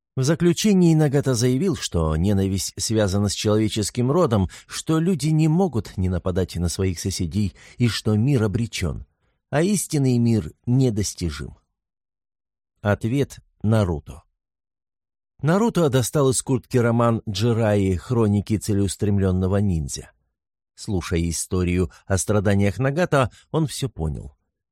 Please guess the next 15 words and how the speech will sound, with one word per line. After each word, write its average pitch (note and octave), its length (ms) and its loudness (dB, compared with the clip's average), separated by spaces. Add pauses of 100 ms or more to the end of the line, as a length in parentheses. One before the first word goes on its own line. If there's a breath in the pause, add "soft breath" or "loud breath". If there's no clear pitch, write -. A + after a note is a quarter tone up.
(140)
Наруто D3+ 540 0
разделял A#2+ 680 2
его E2 320 -2
мнение, E2 540 0 (240 loud breath)
и B2 280 4
все - 340 -2
же B2+ 160 -2
он B2+ 300 2
не A#2+ 120 2
мог C3 340 0
простить - 600 -2
его, C3+ 240 2
потому C3 380 0
что - 380 0
ненависть A2+ 800 0